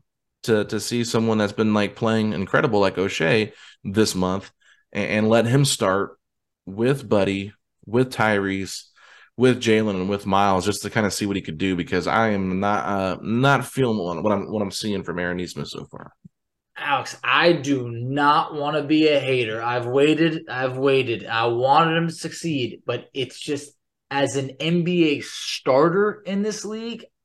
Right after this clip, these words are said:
Speaker 2: I don't know about that for Aaron Nesmith. I, I feel like there's, there's nothing wrong with having him off the bench in the rotation. I feel like, like you talked about, his defense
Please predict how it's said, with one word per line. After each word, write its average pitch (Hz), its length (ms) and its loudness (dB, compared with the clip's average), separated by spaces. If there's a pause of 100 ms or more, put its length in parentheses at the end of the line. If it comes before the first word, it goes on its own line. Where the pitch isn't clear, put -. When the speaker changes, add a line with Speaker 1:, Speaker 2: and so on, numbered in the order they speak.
(140)
Speaker 2:
I 147 120 4
don't 156 160 2
know 151 180 2
about 131 380 0
that 127 240 -6
for 135 120 -2
Aaron 117 220 -4
Nesmith. 107 460 -10
I, 120 220 -4
I - 60 -8
feel 147 220 2
like 135 180 2 (240)
there's, 139 360 4
there's 127 260 -6
nothing 147 400 -4
wrong 147 380 -4
with 127 100 -2
having 135 340 0
him 139 240 -6
off 120 300 -2
the 160 60 -6
bench 151 440 -2 (220)
in 127 200 -6
the 151 100 2
rotation. 156 640 0
I 113 80 -8
feel 127 240 0
like, 117 320 0
like 113 140 -8
you 107 80 -14
talked 135 240 -2
about, 156 260 2 (220)
his - 80 -20
defense 151 520 -6